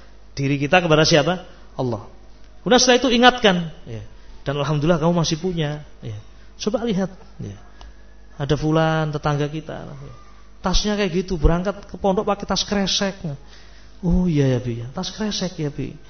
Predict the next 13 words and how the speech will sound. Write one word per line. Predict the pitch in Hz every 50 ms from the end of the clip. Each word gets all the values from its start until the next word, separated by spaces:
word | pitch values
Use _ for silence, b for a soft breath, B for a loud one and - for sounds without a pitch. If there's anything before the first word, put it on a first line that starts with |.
| B B B B B B B
Oh, | 156
berarti | - 151 151 - 240 247 247 - -
bagus | 185 165 151 202 196 208 262
ini." | 233 180 143 135 208 233 240 180
"Iya, | 139 127 117
bagus | 120 123 123 135 - -
ini. | 165 143 -
Kamu | 170 240 269 302 311
harus | 285 226 -
syukur." | - 294 - - 240 226 220 220 - -
Ya. | - 104 90 113 - b b b b b b b b b - -
Iya. | 113 107 95 90 90 90 - - - - - - - - - - - - - - - - - - - - - -
Taib. | 147 143 143 135 135